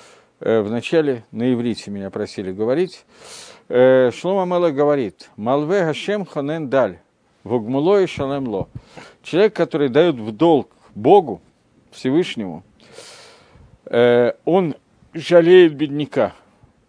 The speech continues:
и награды будет выплачены ему. Мальбим объясняет, о чём идёт речь. Таким образом, то, что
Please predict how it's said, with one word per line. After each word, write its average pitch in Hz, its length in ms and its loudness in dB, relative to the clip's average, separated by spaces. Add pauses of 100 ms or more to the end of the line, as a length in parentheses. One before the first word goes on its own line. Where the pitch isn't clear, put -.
(140)
и 147 280 0 (200)
награды 135 640 0
будет 123 400 -8
выплачены 139 580 -4
ему. 107 300 -8 (1700)
Мальбим 180 440 0
объясняет, 156 760 -4
о 127 140 -6
чём 143 220 -4
идёт 127 240 -6
речь. - 360 -8 (1160)
Таким 143 300 -4
образом, 107 420 -4 (580)
то, 208 160 6
что - 160 -14